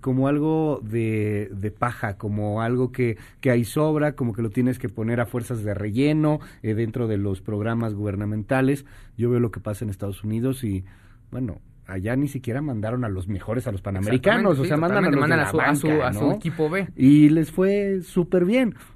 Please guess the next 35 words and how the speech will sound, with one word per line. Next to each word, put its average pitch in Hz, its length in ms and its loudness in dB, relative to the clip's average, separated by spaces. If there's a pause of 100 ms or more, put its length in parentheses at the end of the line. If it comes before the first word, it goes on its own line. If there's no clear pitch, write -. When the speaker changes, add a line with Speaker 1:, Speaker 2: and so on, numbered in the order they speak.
(140)
Speaker 1:
pero 160 140 0
tienes 190 180 0
apoyo 170 300 0
de 143 60 4
la 123 60 2
industria, 117 380 -2
tienes 143 160 -4
apoyo 127 280 -2
de 123 40 0
la 101 140 0
I 104 80 -2
P 127 320 0 (260)
y 120 120 0
tienes 139 340 2
también 117 360 0
la 120 60 0
intención 117 800 0
desde 95 420 -2
el 95 140 0
Estado 120 560 -2
de 95 240 -4
poder 101 260 -4
generar 101 360 -6
este 98 180 -8
tipo 101 200 -8
de 95 40 -4
atletas. 98 480 -6 (480)
¿Tú 151 420 2
qué 165 120 -4
harías? 143 420 -6 (260)
Speaker 2:
Sí, 233 120 -4
mira, 208 200 4
yo 240 140 -4
creo 294 100 -2
que 202 320 2